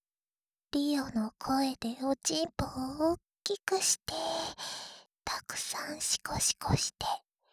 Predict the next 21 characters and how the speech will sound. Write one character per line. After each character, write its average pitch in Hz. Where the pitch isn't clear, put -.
た 339
っ -
ぷ -
り 381
出 -
し -
て -
ね。 247
射 -
精 311
す 320
る 311
と 311
き 254
は 208
教 -
え 254
て。 -
出 -
す -
と 226